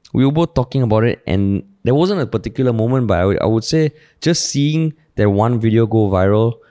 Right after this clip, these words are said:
made me think, "Oh shit, uh, maybe we can do this."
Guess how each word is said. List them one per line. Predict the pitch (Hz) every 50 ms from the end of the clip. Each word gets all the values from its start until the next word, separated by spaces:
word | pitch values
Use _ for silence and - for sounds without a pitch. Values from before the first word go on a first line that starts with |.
| _ _ _ _
made | - 101 113
me | 120 123
think, | 117 - 135 123 113 117
"Oh | - 143 117
shit, | - - 147 127 - - _ _ _ _ _ _ _ _
uh, | - - 98 95 95 92 92 92 85 98 - _ _
maybe | - 101 117 147 185 240 254 233
we | 175 135
can | - - 127 123 117 113
do | 131 175 277
this." | 294 - - - - - -